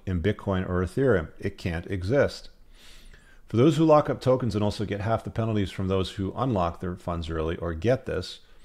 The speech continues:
forget to unlock their funds within two weeks of the agreed upon. Oh, so there's a window as well, eh?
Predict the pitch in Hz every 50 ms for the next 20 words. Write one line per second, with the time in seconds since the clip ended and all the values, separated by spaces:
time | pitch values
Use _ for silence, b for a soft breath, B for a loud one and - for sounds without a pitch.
0 | B B B B B B B B B - - 98 101 107 - - - - 117 143
1 | 127 98 85 85 - - 90 80 - - 87 87 85 90 85 87 80 - - 110
2 | 101 95 95 85 - - 90 82 85 85 85 85 95 95 87 87 - - 90 87
3 | 92 - - 110 107 - - 92 92 85 87 80 78 95 113 117 101 85 73 73
4 | 80 78 82 82 92 92 76 73 78 92